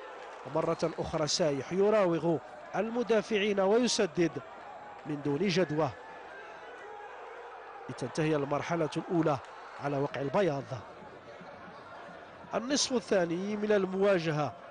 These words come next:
وكما عودتنا الساورة في بداية الأشواط، مخالفة سايح لم تجد سوى رأسية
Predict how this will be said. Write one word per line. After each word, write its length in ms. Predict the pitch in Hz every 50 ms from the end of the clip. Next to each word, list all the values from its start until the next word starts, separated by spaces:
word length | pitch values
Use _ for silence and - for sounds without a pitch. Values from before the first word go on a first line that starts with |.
| -
وكما 340 | 151 131 - 180 165 165 151
عودتنا 560 | 135 135 147 147 156 156 151 185 180 - 175
الساورة 440 | 147 - - - 208 190 165 147 147
في 200 | 139 - 208 196
بداية 460 | 170 202 202 180 220 247 269 277 277 - 294
الأشواط، 640 | 269 240 202 - - 226 196 175 175 - - 170 - - - - - - - - -
مخالفة 680 | 147 123 98 - 196 190 196 190 - - 196 - - 190
سايح 440 | - - 208 170 151 156 - - 196
لم 200 | 220 247 233 226
تجد 420 | - 233 208 175 139 156 143 -
سوى 360 | - - - 294 285 277 269
رأسية 440 | 269 262 214 - - 247 254 240